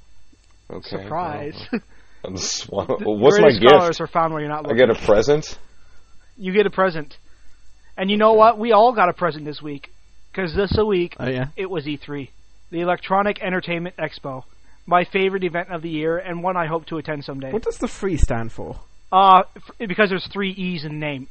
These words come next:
Speaker 2: Electronic Entertainment Expo.
Speaker 3: Okay, that makes sense.
Speaker 2: Yeah.
Speaker 3: So they can't just call it E E E?
Speaker 2: No, because, you know, that'd be boring. Why, that'd be like, that'd be too similar to, like, the K K K.
Speaker 3: Oh, God.
Speaker 2: <laughs> Yeah. Don't do it, Jamie. <laughs> Don't call it that.
Speaker 3: Damn.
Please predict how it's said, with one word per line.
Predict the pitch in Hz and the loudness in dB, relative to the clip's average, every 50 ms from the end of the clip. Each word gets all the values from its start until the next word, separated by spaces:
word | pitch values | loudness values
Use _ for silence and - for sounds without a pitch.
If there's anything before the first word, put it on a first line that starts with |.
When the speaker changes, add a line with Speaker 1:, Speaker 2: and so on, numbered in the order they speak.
| - | -6
Speaker 2:
Electronic | - 190 180 185 175 - - 185 185 190 196 | -4 -2 -2 -2 -4 -2 0 0 0 0 0
Entertainment | 202 185 175 160 - 175 175 165 165 202 | -4 -6 -6 -6 -6 -8 -8 -8 -6 -8
Expo. | 175 - - - - 131 196 180 | -8 -8 -10 -10 -6 -4 -4 -4
Speaker 3:
Okay, | - - 110 | -4 -6 -8
that | 113 127 | -6 -8
makes | 127 107 - | -10 -10 -12
sense. | - 117 110 - - - - - - - - - - | -12 -14 -12 -10 -10 -10 -10 -10 -12 -14 -14 -14 -14
Speaker 2:
Yeah. | 113 143 147 - - - - | -14 -14 -16 -18 -18 -12 -6
Speaker 3:
So | - 151 | -4 -4
they | 143 | -2
can't | - 175 147 | -2 -4 -6
just | 160 165 143 | -6 -8 -6
call | - 156 143 | -4 -4 -4
it | - - | -2 -2
E | - | -2
E | 143 135 104 123 - 73 123 123 117 | -2 -2 -2 -4 -4 -4 -4 -4 -4
E? | 113 - - - - - - - - - | -6 -10 -14 -18 -18 -20 -20 -20 -14 -6
Speaker 2:
No, | 202 185 175 165 160 156 160 - - | 0 2 2 2 2 0 -4 -10 -12
because, | 196 - 196 190 160 | -6 -4 -4 -4 -2
you | 190 | -2
know, | 185 180 175 | -2 0 2
that'd | 175 175 175 | 2 2 2
be | 160 | 0
boring. | 156 135 151 156 156 147 139 | -4 -6 -6 -6 -6 -6 -4
Why, | 139 156 - - - - - | -6 -6 -6 -8 -12 -6 -2
that'd | 190 190 185 | -2 -2 0
be | 185 196 190 | 0 2 2
like, | 180 175 - - - | 2 2 0 -4 -6
that'd | - 185 180 | -4 -4 -4
be | 175 180 | -4 -4
too | - 180 | -10 -10
similar | 170 - - 175 160 156 151 | -10 -8 -8 -8 -6 -6 -6
to, | - 165 | -4 -4
like, | 156 147 - | -4 -6 -6
the | 151 | -10
K | - 170 160 | -10 -8 -8
K | - 165 147 | -8 -8 -12
K. | - - 143 131 127 - - | -10 -10 -12 -12 -12 -14 -16
Speaker 3:
Oh, | - - | -14 -8
God. | - 135 127 131 123 117 - - - - - - - - - | -4 -2 -2 -2 -2 -2 -4 -4 -6 -10 -12 -14 -14 -12 -14
Speaker 2:
<laughs> | - - - - - - - - - - - - - - | -14 -14 -14 -16 -18 -18 -18 -20 -20 -20 -20 -18 -14 -10
Yeah. | 175 156 139 135 - - - - - - - - 156 | -10 -8 -10 -10 -12 -16 -18 -18 -20 -20 -16 -8 -2
Don't | 151 196 220 208 | 2 2 2 4
do | 202 220 202 | 4 4 4
it, | 180 | 4
Jamie. | 143 175 175 165 175 170 - 196 180 - - - | 2 -2 -2 -2 -2 -4 -6 -8 -10 -10 -12 -14
<laughs> | - - - - - | -14 -16 -16 -16 -8
Don't | - 143 220 240 - | -2 0 0 0 2
call | 170 185 175 160 | 0 0 0 0
it | 151 | 0
that. | 151 156 143 139 - 147 - - - - - - - - - - - - - - - - - - - - - - - - - - - - - - - - - - - - - - | -2 -4 -4 -6 -10 -14 -16 -16 -16 -14 -12 -12 -12 -12 -12 -16 -18 -18 -18 -14 -10 -8 -6 -6 -6 -8 -10 -18 -20 -20 -20 -18 -16 -16 -14 -16 -16 -20 -20 -20 -20 -20 -16 -14
Speaker 3:
Damn. | - 156 165 | -14 -14 -14